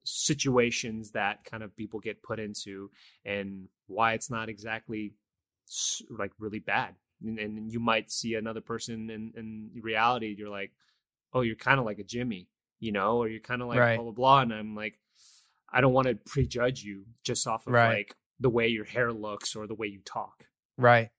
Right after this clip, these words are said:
Speaker 2: right. No, absolutely. That's very well put. I think if anything, it builds an argument for just empathy and acceptance of people that you don't know.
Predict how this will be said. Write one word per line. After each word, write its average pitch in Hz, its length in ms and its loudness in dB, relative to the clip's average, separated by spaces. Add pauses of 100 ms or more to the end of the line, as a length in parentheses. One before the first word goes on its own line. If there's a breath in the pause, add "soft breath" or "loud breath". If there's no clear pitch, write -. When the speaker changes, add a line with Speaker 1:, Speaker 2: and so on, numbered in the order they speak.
(240)
Speaker 2:
right. 117 320 -2 (140)
No, 160 180 10
absolutely. 127 720 4
That's 127 420 0 (340)
very 131 300 8
well 117 220 4
put. 113 240 2
I 131 100 6
think 156 260 2
if 135 180 4
anything, 131 400 4
it 110 220 0
builds 117 300 6
an 120 80 4
argument 110 520 2
for 107 340 0 (800)
just - 220 2 (220)
empathy 127 680 6 (300)
and 123 120 2
acceptance 117 600 0
of 107 120 -4
people 110 480 -2 (380)
that 120 160 4
you 120 80 4
don't 117 220 6
know. 107 260 0